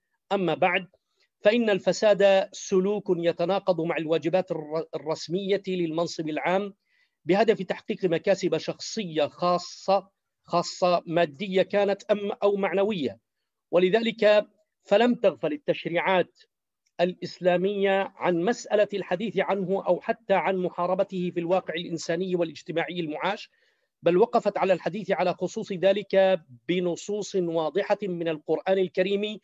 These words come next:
والسنة النبوية الشريفة، حيث نظر التشريع الإسلامي إلى أهمية إرساء فلسفة النزاهة والمساءلة،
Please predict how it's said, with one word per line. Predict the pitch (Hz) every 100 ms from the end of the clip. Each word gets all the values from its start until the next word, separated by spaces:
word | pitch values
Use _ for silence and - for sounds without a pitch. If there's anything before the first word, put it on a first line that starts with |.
| _ _ _
والسنة | 156 180 - 233 226 202 208
النبوية | 185 175 175 185 180
الشريفة، | 185 - 214 160 101 - _ _ _ _
حيث | - 226 220 - -
نظر | 196 254 220
التشريع | 208 185 - 208
الإسلامي | 196 175 - 202 190 180
إلى | 180 175
أهمية | 160 170 185 208 -
إرساء | - 139 - 185
فلسفة | 175 170 156 185 180
النزاهة | 170 165 151 185 185 190 185 - _ _ -
والمساءلة، | 180 180 180 - 185 - 196 196 208 214